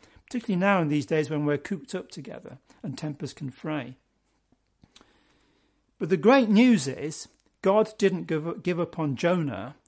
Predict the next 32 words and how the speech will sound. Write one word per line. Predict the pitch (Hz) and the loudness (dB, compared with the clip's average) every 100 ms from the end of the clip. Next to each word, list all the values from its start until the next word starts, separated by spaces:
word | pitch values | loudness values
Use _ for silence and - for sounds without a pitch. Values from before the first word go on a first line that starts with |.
| _ | _
Jonah | - 175 214 | -4 -2 -2
got | 175 160 | -2 -4
a | |
second | - 160 - 135 | -4 -10 -8 -10
chance, | - 147 117 127 - | -8 -12 -10 -14 -12
and | - 139 | -8 -6
God | 196 202 165 | -4 -4 -4
doesn't | 170 180 233 | -6 -6 -8
give | 147 | -10
up | 147 - | -10 -8
on | 147 | -6
us. | 135 135 117 - | -4 -6 -10 -6
We | 185 185 | -4 -4
also | 185 165 147 | -6 -6 -10
get | 123 147 | -8 -12
a | 131 | -10
second | 139 123 127 | -12 -10 -10
chance. | 127 143 143 135 - _ _ _ _ | -10 -12 -10 -12 -16 _ _ _ _
Even | 208 196 202 | -4 -2 0
when | 180 175 | 0 0
we | |
give | 156 165 151 | -2 -4 -4
up | - | -6
on | 151 | -6
ourselves | 131 123 - 208 165 131 - - - | -6 -10 -10 -6 -6 -8 -18 -20 -20
sometimes, | - 135 131 - 123 - - - _ _ _ | -14 -12 -12 -16 -18 -18 -20 -20 _ _ _
God | - 147 | -10 -6
never | 143 139 135 | -6 -6 -10
gives | 143 135 | -12 -10
up | 160 165 | -10 -10
on | 139 - - | -14 -14 -20
us. | - | -20